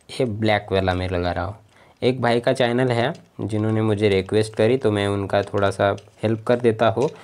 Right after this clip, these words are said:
वैसे तो नहीं करना चाहिए, मेहनत करना चाहिए। आ, ये चैनल आपको दिख रहा होगा स्क्रीन पर,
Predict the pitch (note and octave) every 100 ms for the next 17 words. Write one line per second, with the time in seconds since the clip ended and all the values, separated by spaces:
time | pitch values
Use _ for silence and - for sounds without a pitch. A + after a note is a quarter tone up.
0 | - - G#2+ A#2+ A#2+ A#2 B2+ C3 B2+ B2+
1 | A#2+ A#2 B2+ A2+ A2+ A#2+ - A2+ A2+ A2
2 | G#2+ A2 - - - - - G#2+ A2 G#2+
3 | A#2+ B2+ A#2 B2+ B2 B2 A#2+ A2 A2 A2+
4 | A2 A#2 A2 - G#2+ G#2+ A#2